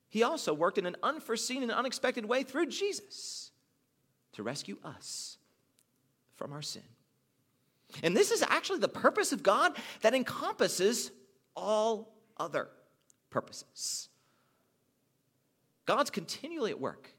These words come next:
in every detail of every event in this universe, not just to do a bunch of, like, random and unrelated things, but to accomplish various aspects of this one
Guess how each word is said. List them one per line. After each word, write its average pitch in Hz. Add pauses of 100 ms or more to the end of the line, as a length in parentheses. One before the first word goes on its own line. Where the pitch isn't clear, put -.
(100)
in 160
every 285
detail 147 (380)
of - (140)
every 311
event 269
in 311
this 311
universe, 202 (400)
not 403
just 403
to 214
do 226
a 285
bunch -
of, 185 (280)
like, 156
random 226
and 202
unrelated 254
things, 359 (720)
but -
to 254
accomplish 269
various 294 (120)
aspects 320
of 226
this 254
one 208